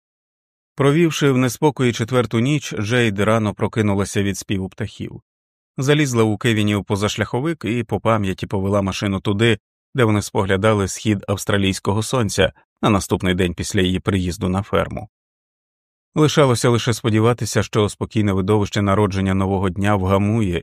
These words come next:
і загальмує її мозок, що мчить сотню кілометрів за годину.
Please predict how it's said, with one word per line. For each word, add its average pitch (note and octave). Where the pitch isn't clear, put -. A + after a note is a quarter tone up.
і F#2
загальмує G2+
її F#2
мозок, G2
що -
мчить G#2
сотню G2
кілометрів F#2+
за G2
годину. F#2